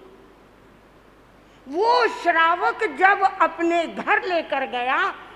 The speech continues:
तो खेमादारनी की माता ने सभी सहधार्मिक भाइयों का इतना उचित सम्मान किया,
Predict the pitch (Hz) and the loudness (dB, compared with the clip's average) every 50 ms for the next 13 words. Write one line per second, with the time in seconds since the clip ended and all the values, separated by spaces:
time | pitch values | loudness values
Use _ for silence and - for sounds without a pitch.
0 | - - - 440 494 466 320 - - 339 370 392 392 381 403 349 381 349 269 233 | -10 -6 -2 -2 -2 -2 -4 -4 -4 -2 -2 0 0 2 2 4 2 2 2 2
1 | 294 294 311 311 320 311 311 339 349 370 339 - - 381 453 466 440 415 370 339 | 2 4 4 2 2 0 0 0 0 -2 -2 -2 -2 0 2 2 2 2 2 2
2 | 320 311 - - 285 285 285 277 285 311 349 359 320 254 - - - - - - | 2 2 2 0 0 0 0 -2 -4 -6 -6 -6 -6 -8 -12 -18 -20 -20 -12 -4
3 | 403 415 427 427 427 466 440 415 359 - - 349 349 330 330 311 247 269 254 311 | 0 2 2 2 2 0 -2 -2 -4 -4 -2 0 0 0 0 -2 -4 -4 -2 -2
4 | 311 311 311 311 311 302 269 220 220 233 226 254 254 254 247 262 262 269 262 - | -2 -2 -2 -4 -6 -6 -6 -8 -12 -8 -4 -4 -4 -4 -4 -4 -6 -6 -6 -4
5 | 320 349 381 370 - - - - - - - 427 453 440 - 466 466 427 415 427 | -4 -2 -2 -2 -4 -6 -10 -18 -18 -6 -2 0 0 0 0 0 0 2 4 4
6 | 427 392 359 - - 427 415 415 415 415 453 508 - - - 453 403 - - 349 | 4 4 2 0 0 0 0 0 2 0 0 0 0 0 -2 -2 -2 -2 -2 -2
7 | 359 349 349 339 330 320 311 294 294 285 - - 294 294 285 285 254 233 | -2 0 -2 -2 -2 0 -2 -2 -2 -6 -8 -10 -4 -2 0 0 0 -2